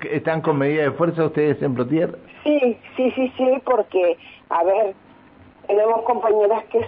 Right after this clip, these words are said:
Speaker 2: son, eh, sostén de familia, compañeras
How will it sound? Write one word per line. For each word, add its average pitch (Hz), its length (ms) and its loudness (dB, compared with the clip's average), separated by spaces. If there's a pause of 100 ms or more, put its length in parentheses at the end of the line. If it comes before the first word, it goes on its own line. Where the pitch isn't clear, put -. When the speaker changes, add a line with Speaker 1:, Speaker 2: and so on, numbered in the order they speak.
Speaker 2:
son, 208 540 2 (200)
eh, 175 520 2 (120)
sostén 202 380 0
de 202 120 0
familia, 220 680 0 (960)
compañeras 202 560 2